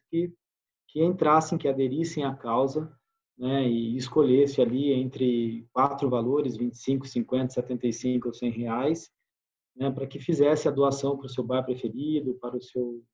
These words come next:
estabelecimento ali do coração, né, com uma, uma, uma forma de ajudar. E a Heineken, por sua vez,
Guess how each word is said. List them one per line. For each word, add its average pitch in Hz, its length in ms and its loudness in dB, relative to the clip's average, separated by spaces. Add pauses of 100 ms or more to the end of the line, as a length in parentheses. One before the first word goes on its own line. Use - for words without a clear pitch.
(120)
estabelecimento 120 800 -4
ali 117 220 0
do - 320 -18
coração, 135 600 -2 (600)
né, 135 140 0
com 147 160 -4
uma, 156 340 -4
uma, 147 540 -2 (260)
uma 139 260 0
forma 147 280 0
de 139 120 2
ajudar. 139 520 0 (180)
E 139 80 2
a 147 80 6
Heineken, 170 540 2
por 156 180 -6
sua 151 260 2
vez, 143 540 2